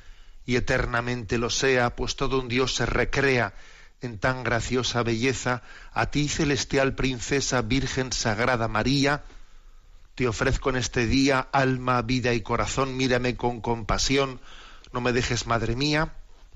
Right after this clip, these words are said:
Es decir, que, eh, sería absurdo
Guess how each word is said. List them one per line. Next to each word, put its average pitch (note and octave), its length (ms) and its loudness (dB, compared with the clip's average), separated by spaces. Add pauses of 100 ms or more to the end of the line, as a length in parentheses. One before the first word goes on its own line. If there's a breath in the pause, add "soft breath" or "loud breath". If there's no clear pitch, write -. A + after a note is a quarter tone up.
(760 loud breath)
Es - 80 -14
decir, A#2 300 2
que, A#2+ 340 0 (460 loud breath)
eh, G#2+ 240 -10 (580)
sería B2 320 0
absurdo C3 680 0